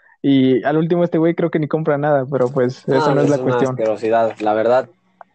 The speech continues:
Speaker 2: si escuchas esto y realmente no te im-, no vayas a ver Dominguero, no sigas ese tipo de personajes, ni a Germán Castelo o ese vato de la cosa piramidal de inversiones,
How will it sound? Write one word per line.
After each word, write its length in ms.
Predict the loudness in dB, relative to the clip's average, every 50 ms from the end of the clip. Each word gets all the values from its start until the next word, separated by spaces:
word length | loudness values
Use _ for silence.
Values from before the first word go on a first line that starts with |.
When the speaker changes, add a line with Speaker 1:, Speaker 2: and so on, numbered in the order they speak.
| _ _ _ _ _ _ _
Speaker 2:
si 120 | -8 -6 -6
escuchas 420 | -4 -4 -4 -2 -2 -2 -2 -2
esto 460 | -2 -2 -2 -2 -2 0 0 -2 -4 _ _ -20 _ _ _ _ _ _ _ _ _ _ _
y 340 | -8 -6 -4 -4 -4 -4 -6
realmente 540 | -6 -4 -2 -2 0 -2 -2 -2 -2 -2
no 140 | -2 -2 -2
te 120 | -2 -2 -2
im-, 160 | -2 -4 -6 _ -16 -18 -18 -20 -20 -20 _ _
no 240 | -8 -4 -2 0 0
vayas 280 | 0 0 0 0 0
a 60 | 0 2
ver 260 | 2 2 2 0 -4 -6 -4
Dominguero, 580 | -4 -4 -4 -4 -6 -4 -2 -2 -2 -2 -2
no 160 | -2 -2 -2 -2
sigas 280 | -2 -2 -2 -2 -2
ese 160 | -4 -6 -6 -6
tipo 220 | -6 -4 0 0
de 80 | 0 0
personajes, 720 | 0 -4 -4 -4 -4 -4 -4 -2 -2 0 0 0 -2 -6 _ _ _ _ _ _ _ _ _ _ _ _ -10
ni 220 | -8 -4 -2 0 0
a 120 | -2 -2
Germán 520 | -6 -6 -4 -2 -2 0 0 -2 -2 -2 -4
Castelo 580 | -6 -8 -10 -8 -6 -4 -2 0 2 2 2
o 140 | 0 0 -2
ese 160 | -2 -2 0
vato 340 | 0 0 0 0 -2 -4 -4
de 340 | -2 -2 -2 -2 -2 -2 -4
la 200 | -4 -4 -4 -4 _ _ _ _ _ _ _ _ _
cosa 360 | _ -2 -2 0 0 -2 -4 -2
piramidal 600 | -2 -2 -2 -2 -2 -2 -2 0 0 0 0 -2
de 60 | -4
inversiones, 720 | -4 -2 -4 -4 -4 -4 -6 -4 -4 -4 -6 -8 -12 -18